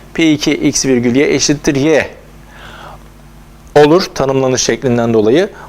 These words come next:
Bu ise bize pi ikinin örten olduğunu söyler. İndirgeme fonksiyonudur aslında bu. X virgül Y'leri Y'lere götürüyor.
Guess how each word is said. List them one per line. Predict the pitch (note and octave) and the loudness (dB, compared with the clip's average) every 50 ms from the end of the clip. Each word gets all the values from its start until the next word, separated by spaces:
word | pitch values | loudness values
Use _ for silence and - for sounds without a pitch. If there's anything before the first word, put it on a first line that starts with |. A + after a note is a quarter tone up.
| - - | -14 -6
Bu | E4 E4+ G3+ | -2 0 0
ise | F#3 - - C#3 B2 | 2 2 2 0 2
bize | B2+ C3 A#2+ C#3 D#3+ F#3+ A3 - - - - - - - - - - - - - - - - - - - - - - - - - - - - - | 2 2 4 4 4 2 2 -2 -14 -20 -20 -20 -20 -20 -20 -20 -20 -20 -20 -20 -20 -20 -20 -20 -20 -20 -20 -20 -20 -20 -20 -14 -14 -14 -12 -6
pi | - - E3+ F3+ | -2 0 2 4
ikinin | E3+ C#3+ - - C3+ C3+ E3 F3+ F#3+ - - - | 2 2 0 0 -2 0 0 -2 -2 -6 -8 -2
örten | - D3 C#3 C3 - C#3 C3 | 0 2 2 2 2 0 0
olduğunu | B2+ A#2 G#2+ G2+ G#2+ G2+ F#2+ | 2 2 2 2 0 0 0
söyler. | - - F2+ E2+ E2+ E2+ - - - - - | 0 0 0 0 0 -2 -4 -6 -14 -8 -4
İndirgeme | D#3 D3+ D3 D3 C#3 C#3 C#3+ C#3 C#3 | -2 0 2 2 2 2 0 0 0
fonksiyonudur | B2 - A2+ G#2 G2 - - G#2 G2 F#2 F#2+ | 0 0 -2 -2 -2 -2 -2 -2 0 0 0
aslında | F#2+ F#2+ - - - G2 G2 G2 A#2+ | 0 0 -2 -2 -2 0 0 0 2
bu. | E3 G#3+ A3+ - - - - - - - - | 0 0 0 -4 -12 -14 -14 -16 -12 -4 -4
X | D3 C#3 - - - | -2 -2 -2 -2 -2
virgül | A#2+ A2+ G#2+ A2 G#2 G2+ G#2 G2 | 0 0 0 0 2 2 2 2
Y'leri | A2 B2 B2 A2 G#2+ C#3 E3 | 2 2 2 2 2 2 2
Y'lere | E3 D3+ C#3 C3 C3 C3 C3 | 2 2 2 4 2 2 2
götürüyor. | B2+ A#2 - - - G3 F#3 F3 E3 | 2 2 0 0 0 -2 0 0 -2